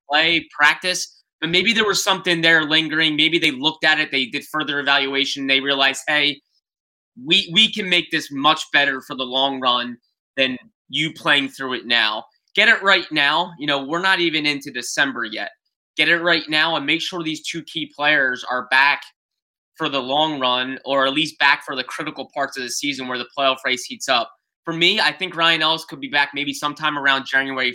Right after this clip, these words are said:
first. That certainly lines up with his four to six week absence. With Kevin Hayes being a week to week, it could be a month, it could be a little longer. But again, he could be back,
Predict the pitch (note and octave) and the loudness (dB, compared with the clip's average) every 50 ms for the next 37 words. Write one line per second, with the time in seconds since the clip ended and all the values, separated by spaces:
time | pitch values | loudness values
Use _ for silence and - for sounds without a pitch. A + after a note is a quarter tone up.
0 | - - - A2+ G#2 G2+ - - - _ _ _ _ _ _ _ - C#3 D3 - | -6 -8 -10 -10 -8 -10 -12 -14 -14 _ _ _ _ _ _ _ 0 0 0 0
1 | - - _ _ - - D#3 D#3+ D#3+ D#3+ E3 D#3 D3+ C#3 C#3 C#3+ D3 C#3+ C3+ C#3+ | -2 -10 _ _ -12 -8 -8 -8 -6 -6 -6 -6 -4 0 2 2 2 2 2 -2
2 | C#3+ C#3 - C#3+ C3+ - C#3 C3+ - - - _ D3+ D3+ D#3 D#3 D#3 D3 - _ | -2 -2 -4 -10 -12 -12 -12 -12 -12 -16 -16 _ -8 -6 -4 -4 -4 -6 -10 _
3 | _ _ _ _ - - - - - - - - - C#3 C3+ - C#3+ C#3 C#3+ D3 | _ _ _ _ -14 -8 -6 -6 -6 -6 -6 -4 -4 -4 -2 2 2 2 2 0
4 | - - D3+ D3 C#3 - - - _ _ _ _ - - - - F3+ F3 F3+ F3 | -2 -8 -10 -10 -10 -10 -12 -14 _ _ _ _ -20 -18 -6 -4 -2 -2 -2 -2
5 | E3 F3 F3 F3 F3 D3+ E3 E3+ E3+ D#3+ D#3 D3 C#3 D3+ D#3+ D#3 - E3 D3+ D3+ | 0 2 2 2 0 0 -2 -2 0 0 -2 -4 -4 -6 -6 -6 -8 -10 -6 -4
6 | F3+ A3 G#3+ - - _ _ _ _ _ _ _ _ _ _ _ - D3+ D3 - | -4 -4 -4 -6 -10 _ _ _ _ _ _ _ _ _ _ _ -2 -2 -2 -2
7 | - E3 E3 D3 D#3+ D#3+ D3+ D3 D3+ D#3+ F3+ F#3 F#3 F#3 F3 - B2 - - D3+ | -4 -4 -2 2 2 4 4 4 4 4 4 4 2 0 -4 -12 -16 -12 -12 -10
8 | C#3 C#3 D3 C#3+ C3+ C#3 C#3 C#3 C3+ C3+ C#3 D3+ E3 E3+ F3 E3+ F3 F3 E3+ E3 | -6 -4 -4 -4 -4 -4 -4 -4 -2 0 2 4 4 4 4 2 0 0 0 -2
9 | - - _ _ _ _ _ _ _ D#3 D#3 D#3 D3+ C3+ E3 F3 D#3+ C#3+ D3 D3 | -6 -14 _ _ _ _ _ _ _ 0 0 0 2 2 2 2 2 0 -2 -4
10 | - E3+ F3 E3+ - - F3 E3 D#3+ E3+ E3 - D3 D3 D#3 E3 - | -6 -6 -6 -6 -4 -6 -6 -4 -4 -6 -2 0 2 4 4 2 0